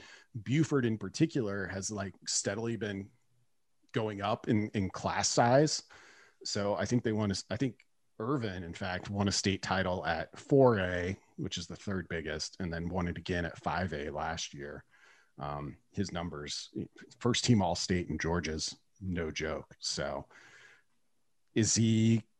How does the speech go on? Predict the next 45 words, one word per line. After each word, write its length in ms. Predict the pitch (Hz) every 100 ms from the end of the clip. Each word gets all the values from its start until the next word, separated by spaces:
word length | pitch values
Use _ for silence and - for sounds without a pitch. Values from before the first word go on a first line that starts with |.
| -
going 240 | 135 131
to 100 | 120
be 140 | 120 117
Nebraska's 640 | 104 98 107 - 104 95
primary 500 | _ - 104 107 101
ball 220 | 90 90
carrier 480 | 92 110 113 123 127
in 80 | 117
twenty 320 | - 123 131
twenty-one? 580 | 127 127 131 135 139 160
No, 360 | 143 165 127 127
I 40 |
don't 140 | 135 127
think 180 | - -
so. 380 | - 69 71 -
I 140 | - 87
think 440 | 101 80 76 - - _ 107
that's 300 | 87 80 -
a 40 |
little 260 | 76 73 76
bit 120 | 80
of 80 | 76
spring 380 | - 78 82
talk, 360 | 80 71 71 - -
but 220 | 76 69 - - - - _
I 80 | 92
wouldn't 220 | 107 143
be 100 | 123
surprised 600 | 127 - 117 123 117 95
if, 160 | 90 - _
if 140 | 92
he's 260 | - 101 80
very 280 | 80 - 98
good. 400 | 92 196 202 165
And 100 | 87
it's, 220 | 139 - -
it's 100 | 147
been 240 | 107 117
a 60 | 135
little 260 | 95 82
bit 260 | 82 87 90
since 240 | - 87
Nebraska's 640 | 85 78 82 78 - 78 - _ - - - _ _ _
truly 480 | - - 127 151 147
hit 640 | 90 - - - 120 -